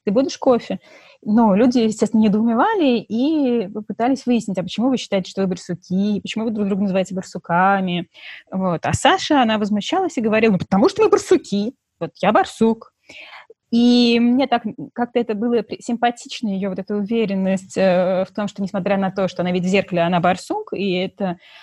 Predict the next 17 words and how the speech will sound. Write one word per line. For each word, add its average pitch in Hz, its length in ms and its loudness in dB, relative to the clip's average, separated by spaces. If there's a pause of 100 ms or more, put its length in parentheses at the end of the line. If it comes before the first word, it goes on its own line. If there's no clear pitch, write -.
(160)
э, 185 120 -8
для 180 140 -2
нее 196 240 -2
какой-то 180 320 -4
предмет, 196 600 -2 (120)
эм, 160 640 -4 (320)
гордости, 208 680 4
что 196 300 2
ли, 170 400 2
и 175 60 0
такого 165 380 -2
вот 165 220 -2 (140)
чувства 170 680 -2 (160)
собственного, 165 640 -6
да, 151 140 -4 (360)
как-то - 260 -6
вот 160 180 -2